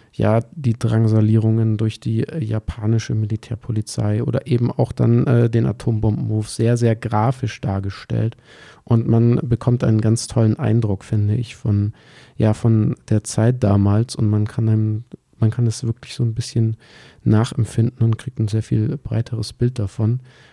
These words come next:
Bin gerade dabei, übrigens in Deutsch ist das in vier Bänden dann gesammelt, ähm, erschienen. Bin gerade beim letzten und falls ihr von der H D M seid, es gibt's bei uns in der H-D-M-Bibliothek.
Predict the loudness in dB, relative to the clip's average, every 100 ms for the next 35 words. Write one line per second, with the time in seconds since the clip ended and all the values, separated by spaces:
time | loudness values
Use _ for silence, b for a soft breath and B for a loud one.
0 | b b _ 2 4 4 2 2 4 2
1 | 2 0 0 0 0 -2 -2 -2 0 -2
2 | -6 -8 -6 -6 -4 -2 -2 -6 -2 0
3 | 2 0 0 -2 0 0 0 2 4 2
4 | 0 -2 -2 -2 -2 -4 -4 0 2 0
5 | 0 0 0 0 0 0 -2 0 -2 -4
6 | -4 0 0 0 -2 -2 -6 -6 -6 -6
7 | -8 -6 -4 -4 -4 -4 -4 -2 -4 -6
8 | -10 -8 -8 -6 -4 -2 -4 -4 -4 -4
9 | -4 -4 -2 0 0 0 -2 -4 -6 -8